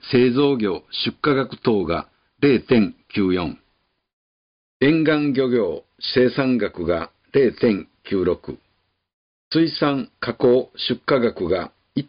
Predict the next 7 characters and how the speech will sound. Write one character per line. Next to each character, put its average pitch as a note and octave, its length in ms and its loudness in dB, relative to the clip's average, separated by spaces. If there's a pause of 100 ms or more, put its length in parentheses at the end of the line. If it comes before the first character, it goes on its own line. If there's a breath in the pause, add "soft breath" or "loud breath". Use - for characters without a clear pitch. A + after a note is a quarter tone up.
(120)
点 E2+ 300 0 (140)
零、 E2+ 340 -2 (840)
県 C#3+ 240 4
外 G2 300 -2 (120)
観 C#3+ 260 2
光 C#3 280 2
客 F2 420 -4